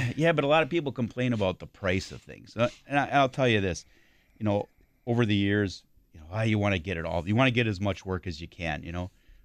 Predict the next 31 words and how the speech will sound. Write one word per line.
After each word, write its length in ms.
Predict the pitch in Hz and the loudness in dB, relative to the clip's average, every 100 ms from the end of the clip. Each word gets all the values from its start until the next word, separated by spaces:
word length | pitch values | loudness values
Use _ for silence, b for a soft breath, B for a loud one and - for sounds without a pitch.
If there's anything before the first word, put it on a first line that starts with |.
| - | -4
But 180 | 120 - - - | -4 -4 -12 -8
you 80 | 131 | -2
know 60 | |
what? 140 | 147 147 | 0 0
If 120 | 127 | -2
you 60 | 110 | 0
don't 220 | 135 139 | 2 2
wanna 180 | 135 117 | 2 0
pay 300 | - 131 123 | 0 2 2
for 200 | - 98 | 0 -4
the 60 | 90 | -4
quality 580 | - 120 104 90 87 | 2 4 4 2 0
and 120 | 85 82 | -2 -6
stuff 280 | - 87 | -6 -6
you're 100 | 85 | -6
getting, 440 | 85 104 92 80 82 _ _ _ - | -4 0 -2 -4 -12 _ _ _ -4
and 120 | 113 | 0
I 40 | |
tell 180 | 120 143 | 2 0
people, 400 | - 139 98 87 - _ _ _ _ _ - | -2 -2 0 -2 -4 _ _ _ _ _ -6
wh-, 180 | 113 - - | -2 -2 0
you 140 | 202 | -2
tell 260 | 240 233 202 | 0 0 0
me 140 | 175 | 0
something 460 | 151 143 131 120 107 | 0 0 0 2 0
that 120 | 104 | 0
you 240 | 101 117 107 | 2 0 2
have 360 | 104 98 95 | 2 2 2
in 80 | 95 | -2
your 140 | 98 | -4
house 480 | 104 95 82 80 - | 0 0 0 -4 -14